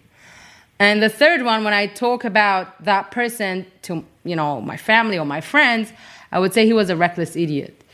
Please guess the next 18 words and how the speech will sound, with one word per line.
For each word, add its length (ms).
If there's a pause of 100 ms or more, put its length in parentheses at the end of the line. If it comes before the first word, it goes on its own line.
(340)
So 400
obviously 600
these 760 (440)
descriptions 680
are 60
different. 560 (140)
<laughs> 140
They're, 260
they're 180
not 240
the 60
same. 520 (600)
So 180
what 140
is 160
really 220
the 140
reality? 680